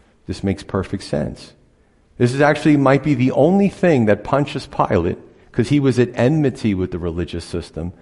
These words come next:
this might have been the only thing that he and they agreed to ever in their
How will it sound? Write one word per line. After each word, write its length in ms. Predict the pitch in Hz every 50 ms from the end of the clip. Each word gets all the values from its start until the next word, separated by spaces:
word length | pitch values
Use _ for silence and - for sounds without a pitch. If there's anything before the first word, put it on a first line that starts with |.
| - - - - - _ _ _
this 180 | - 110 - -
might 160 | 123 123 127
have 80 | 123 117
been 100 | 123 117
the 120 | 117 117
only 340 | - 131 131 151 165 165 160
thing 320 | - - 170 156 143 123
that 140 | 107 107 101
he 320 | - - 143 139 139 135
and 180 | 120 113 107 98
they 300 | 110 117 117 110 101 95
agreed 540 | - - 107 95 87 101 107 113 113 110 107
to 320 | - - 85 78 80 80 - - - _ _ _ _ _ _ _
ever 380 | 98 101 98 85 87 69 64 - - - _
in 180 | - 101 92 92
their 280 | 87 85 85 80 82